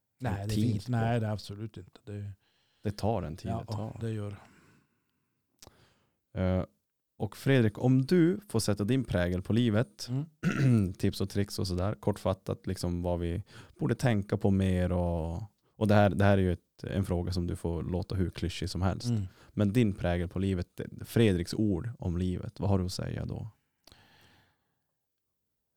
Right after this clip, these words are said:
Speaker 1: Det är en kompis till mig som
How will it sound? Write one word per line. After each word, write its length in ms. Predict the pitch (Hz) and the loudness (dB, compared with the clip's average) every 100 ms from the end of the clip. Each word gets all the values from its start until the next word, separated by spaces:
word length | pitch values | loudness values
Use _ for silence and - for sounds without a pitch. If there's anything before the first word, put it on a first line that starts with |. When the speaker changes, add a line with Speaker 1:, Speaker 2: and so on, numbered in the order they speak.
| _ _ _ _ _ _ _ _ | _ _ _ _ _ _ _ _
Speaker 1:
Det 180 | 131 160 | -2 2
är 120 | 156 | 2
en 200 | 147 135 - - - | 2 -2 -8 -20 0
kompis 420 | 151 147 - 101 | 2 2 0 -6
till 160 | 110 113 | -4 -6
mig 140 | 104 | -6
som 280 | 104 104 | -8 -8